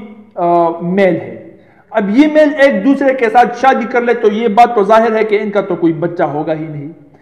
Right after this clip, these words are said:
अब वो एक बच्चे को adopt कर लेते हैं, उस बच्चे को माँ का प्यार मिलेगा, माँ का क्या बाप का भी प्यार नहीं मिल सकता इन गेज जैसे लोगों से। तो उस बच्चे का क्या, उसका क्या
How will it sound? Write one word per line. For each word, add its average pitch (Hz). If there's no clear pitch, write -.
अब 254
वो 320
एक 269
बच्चे 277
को 254
adopt 196
कर 196
लेते 180
हैं, 170
उस 339
बच्चे 302
को 294
माँ 277
का 269
प्यार 269
मिलेगा, 214
माँ 208
का 285
क्या 277
बाप 240
का 220
भी 196
प्यार -
नहीं 165
मिल 147
सकता 120
इन 226
गेज 214
जैसे 175
लोगों 147
से। 131
तो 220
उस 269
बच्चे 233
का 226
क्या, 214
उसका 311
क्या 294